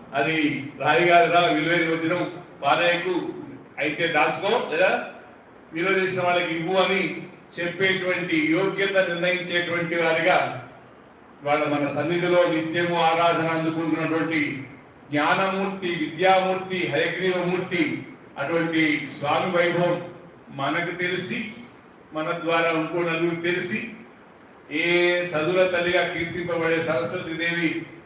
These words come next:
హయగ్రీవ ఆరాధనతో లోకంలో అలా పరమ పూజ్యమైన స్థానంలో ఉందో,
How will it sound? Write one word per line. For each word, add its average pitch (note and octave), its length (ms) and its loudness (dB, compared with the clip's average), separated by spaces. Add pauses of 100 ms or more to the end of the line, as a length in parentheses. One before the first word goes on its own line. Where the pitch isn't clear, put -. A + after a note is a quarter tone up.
(160)
హయగ్రీవ E3+ 520 2
ఆరాధనతో F3 600 4
లోకంలో F3 580 2
అలా E3+ 500 4 (380)
పరమ E3+ 240 0
పూజ్యమైన E3+ 600 0
స్థానంలో E3 460 0
ఉందో, E3 540 0